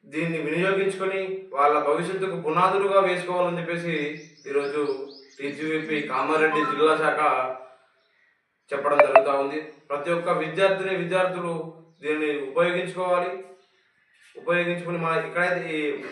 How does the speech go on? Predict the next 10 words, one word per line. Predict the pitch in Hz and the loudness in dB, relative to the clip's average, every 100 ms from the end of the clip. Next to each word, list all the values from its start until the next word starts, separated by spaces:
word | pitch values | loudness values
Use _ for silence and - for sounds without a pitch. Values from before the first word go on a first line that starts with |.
| - - | -12 -10
ప్రతి | 139 170 | -6 -4
ఒక్క | 180 180 | -2 0
విద్యార్థి | 180 165 185 185 | -2 0 0 0
గమనించాల్సిన | 180 165 175 175 180 175 170 175 | 0 -2 -2 0 0 0 -2 -6
విషయం | 170 170 170 | -4 -2 -2
ఏంటంటే, | 170 175 190 190 - - _ _ _ | -2 -2 -6 -8 -12 -20 _ _ _
మన | 147 151 151 - - - | -4 -2 -2 -6 -10 0
సాంది-, | 156 180 185 | 2 2 2
కామారెడ్డి | 165 175 185 190 185 | 2 4 2 2 0
సాందీపని | - 170 190 190 190 190 185 - | 0 0 2 0 0 -2 -4 -8